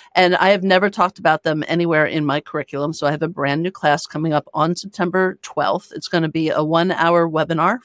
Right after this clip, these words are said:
for one C P E, and it's lifetime access. It's going to be recorded, and even if you can't make it live, it's going to live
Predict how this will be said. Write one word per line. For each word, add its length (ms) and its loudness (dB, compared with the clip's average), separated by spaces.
for 260 0
one 400 0
C 280 -6
P 200 -10
E, 280 -6
and 240 2
it's 260 -2
lifetime 480 2
access. 500 -2
It's 140 -10
going 240 0
to 60 -4
be 160 0
recorded, 600 -2
and 120 2
even 200 0
if 140 0
you 80 -6
can't 320 0
make 220 -2
it 120 -4
live, 320 2
it's 160 -4
going 180 -2
to 60 -4
live 320 0